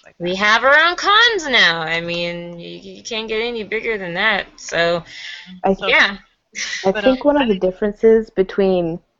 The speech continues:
Speaker 3: newer fans and older fans
Speaker 2: Mm-hmm.
Speaker 3: that's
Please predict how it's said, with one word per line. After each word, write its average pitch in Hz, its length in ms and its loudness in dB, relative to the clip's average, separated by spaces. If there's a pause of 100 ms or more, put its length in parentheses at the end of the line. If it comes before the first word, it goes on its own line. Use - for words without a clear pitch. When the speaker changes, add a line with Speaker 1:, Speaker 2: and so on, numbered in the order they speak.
(480)
Speaker 3:
newer 185 300 6
fans 190 520 0
and 180 160 -2
older 170 360 2
fans 190 600 -4 (420)
Speaker 2:
Mm-hmm. 214 220 -8
Speaker 3:
that's 180 380 0